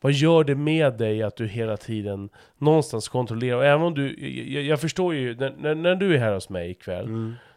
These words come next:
Speaker 1: det är jätteroligt att du är här, Tobbe.
Speaker 2: Mm.
Speaker 1: Det är första gången,
Speaker 2: Mm.
Speaker 1: faktiskt.
Speaker 2: Yes.
Speaker 1: <laughs> Vi dricker bira.
Speaker 2: Mm.
Speaker 1: Och det, det fina med allting, det är ju faktiskt att ingenting är konstigt.
Speaker 2: Nej.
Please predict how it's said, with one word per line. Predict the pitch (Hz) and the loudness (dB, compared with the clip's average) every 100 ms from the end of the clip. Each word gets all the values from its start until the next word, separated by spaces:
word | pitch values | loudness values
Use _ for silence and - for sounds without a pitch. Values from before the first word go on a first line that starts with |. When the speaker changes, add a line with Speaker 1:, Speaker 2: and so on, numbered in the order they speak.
| _ | _
Speaker 1:
det | |
är | 127 | -6
jätteroligt | 120 147 - - 127 127 120 107 | -2 -2 -2 -4 -2 -2 -4 -8
att | 104 | -8
du | 101 | -6
är | 92 | -6
här, | |
Tobbe. | 92 101 98 | -6 -8 -6
Speaker 2:
Mm. | 104 110 - _ _ _ _ _ | -4 -6 -10 _ _ _ _ _
Speaker 1:
Det | - | -4
är | |
första | 139 165 139 117 | 0 0 0 -2
gången, | 101 80 85 110 | -4 -6 -10 -10
Speaker 2:
Mm. | 131 104 110 120 _ _ _ _ | -8 -8 -8 -10 _ _ _ _
Speaker 1:
faktiskt. | - 92 - 87 107 _ _ 98 | -8 -8 -10 -14 -14 _ _ -14
Speaker 2:
Yes. | 101 107 - _ _ _ _ - - | -14 -14 -20 _ _ _ _ -20 -6
Speaker 1:
<laughs> | 165 - - - - - | -6 -6 -14 -18 -18 -10
Vi | 135 | -10
dricker | 123 131 | -8 -8
bira. | 117 117 92 87 | -4 -4 -4 -6
Speaker 2:
Mm. | 110 135 104 | -8 -8 -2
Speaker 1:
Och | 147 | 0
det, | 147 - | -2 -4
det | 151 | -8
fina | 147 170 151 139 233 | -2 0 0 2 2
med | 254 185 | 6 6
allting, | 113 110 104 95 - _ | 4 0 -8 -10 -12 _
det | 165 | -4
är | |
ju | 196 | -2
faktiskt | 156 131 131 120 131 | 0 -2 -4 -8 -8
att | 120 | -6
ingenting | 139 120 117 123 107 | -6 -6 -8 -8 -10
är | |
konstigt. | 101 127 101 101 - - _ _ _ _ _ _ | -8 -8 -6 -10 -12 -14 _ _ _ _ _ _
Speaker 2:
Nej. | 107 | -12